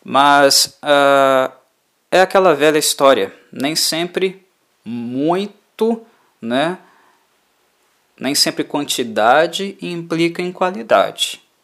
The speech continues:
né? E eu acho que aqui é um belo, está um belo exemplo, ah, diante dos nossos olhos, porque o Patrick aqui escreve muito pouco,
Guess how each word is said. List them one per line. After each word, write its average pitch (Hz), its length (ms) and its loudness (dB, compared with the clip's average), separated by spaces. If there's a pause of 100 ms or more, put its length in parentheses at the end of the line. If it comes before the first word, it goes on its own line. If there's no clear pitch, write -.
(800)
né? 131 340 -2 (1120)
E 131 220 -4
eu 160 220 6
acho 180 320 4
que 196 300 0
aqui 185 280 -4
é 208 80 -2
um 170 240 -6
belo, 175 560 0 (640)
está 131 260 0
um 170 160 -4
belo 139 420 -2
exemplo, 123 680 -6 (1120)
ah, 117 400 0
diante 131 380 -4
dos 135 160 -10
nossos 135 360 -6
olhos, 120 480 0 (680)
porque 123 840 0 (840)
o - 100 -10
Patrick 165 560 -2
aqui 143 220 -6
escreve 123 420 -4
muito 156 320 -10
pouco, 143 480 -4